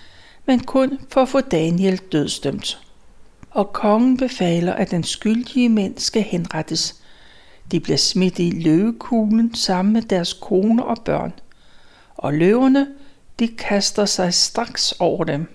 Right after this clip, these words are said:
Kong Darius sender sin meddelelse ud til alle sine undersåtter. Kongen skriver blandt andet: "Alle gode ønsker fra kongen. Jeg befaler hermed,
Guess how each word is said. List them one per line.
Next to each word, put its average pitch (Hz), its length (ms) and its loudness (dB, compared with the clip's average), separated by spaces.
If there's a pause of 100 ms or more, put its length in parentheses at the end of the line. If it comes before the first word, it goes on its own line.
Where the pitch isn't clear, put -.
(1500)
Kong 262 320 0
Darius 247 460 2
sender 240 360 2
sin 233 300 4
meddelelse 202 760 2
ud 240 160 2
til - 220 -4 (100)
alle 202 340 2
sine 208 400 2
undersåtter. 156 800 -4 (580)
Kongen 277 400 2
skriver 196 560 0
blandt 170 340 -4
andet: 170 420 0 (720)
"Alle 208 440 0
gode 202 380 2
ønsker 185 580 -2
fra 262 280 -4
kongen. - 520 -6 (720)
Jeg - 120 -8
befaler 240 580 0
hermed, 226 480 2